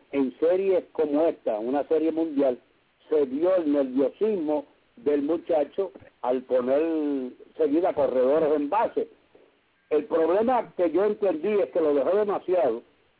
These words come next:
y si yo voy a traer a mi Caballete, le voy a traer una situación que sea un poquito más fácil para él, no tan difícil como lo trajo. Pero él entiende que con esa velocidad de noventa y ocho, noventa y nueve y cien millas, no hay quien le batee.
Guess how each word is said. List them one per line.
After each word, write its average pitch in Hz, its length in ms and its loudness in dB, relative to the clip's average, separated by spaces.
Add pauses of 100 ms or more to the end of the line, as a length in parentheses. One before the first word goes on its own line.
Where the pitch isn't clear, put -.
(120)
y 175 240 -2
si 156 140 0
yo 170 120 2
voy 240 160 4
a 220 100 0
traer 202 300 2
a 175 60 2
mi 170 220 0
Caballete, 143 760 0 (400)
le 151 140 2
voy 165 180 2
a 190 120 -2
traer 202 180 2
una 196 180 0
situación 190 460 -2
que 185 160 -2
sea 185 140 0
un 175 40 -12
poquito 185 300 -4
más 185 200 -2
fácil 185 320 -2
para 180 380 0
él, 208 140 -4 (300)
no 151 180 0
tan 180 180 -2
difícil 180 460 0
como 165 220 -2
lo 160 140 2
trajo. 202 420 0 (320)
Pero 220 340 2
él 214 80 4
entiende 220 500 0
que 165 160 0
con 156 180 2
esa 190 180 0
velocidad 180 580 2
de 160 80 4
noventa 143 360 0
y 147 40 2
ocho, 165 300 0
noventa 135 280 0
y 135 60 0
nueve 165 220 0
y 165 80 -6
cien 180 260 -2
millas, 175 340 -6 (360)
no 135 120 -2
hay 160 100 2
quien 170 220 2
le 151 80 2
batee. 127 560 0